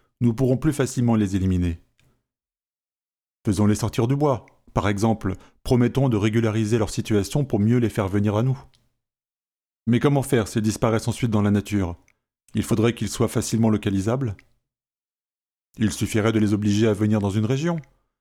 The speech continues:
Nous saurons où les trouver. Mais ne rendons pas les choses trop simples pour eux non plus. Rappelez-vous que nos caisses sont vides.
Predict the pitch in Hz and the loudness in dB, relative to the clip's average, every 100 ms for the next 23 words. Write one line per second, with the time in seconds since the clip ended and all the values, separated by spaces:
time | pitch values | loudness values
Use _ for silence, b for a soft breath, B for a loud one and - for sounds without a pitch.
0 | _ 135 127 147 135 135 113 104 143 156 | _ 0 2 2 2 2 0 0 -2 -2
1 | 139 - - _ _ _ _ _ _ 113 | -4 -8 -20 _ _ _ _ _ _ 0
2 | 156 156 151 143 156 151 - 143 131 - | 2 2 2 0 0 0 0 0 0 -2
3 | 131 - 113 120 110 98 107 104 113 110 | -2 -2 -2 -2 -2 -2 0 2 0 0
4 | 113 101 B B - 107 113 107 123 120 | -2 -2 B B -4 -2 0 0 0 0
5 | 98 - 104 - 101 101 95 90 | 0 -2 -4 -2 -2 -2 -4 -6